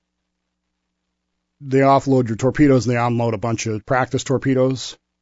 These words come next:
and then you go out and shoot the practice torpedoes, and if you do good at it, you, but the cool thing about this was,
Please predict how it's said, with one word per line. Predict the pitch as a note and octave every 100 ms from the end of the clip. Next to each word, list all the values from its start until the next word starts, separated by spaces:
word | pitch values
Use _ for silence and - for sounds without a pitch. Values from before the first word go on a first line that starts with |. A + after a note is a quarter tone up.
| _ -
and | C3
then | B2
you | B2
go | A2+
out | A2+ A2+
and |
shoot | - C3
the | A#2+
practice | - B2 B2 A#2+
torpedoes, | - A#2 A#2+ A#2 A#2+ G#2+
and | A#2
if | A2+
you | A#2
do | A2+ A2+
good | G2+ G#2
at | G#2 G#2
it, | F#2
you, | G#2 _ _ _ _ -
but | B2
the |
cool | - G#3+ G3+
thing | D#3 C3+
about | C3+ A3+ G3+
this | C#3+
was, | C3 A#2+ A#2+ A#2+ -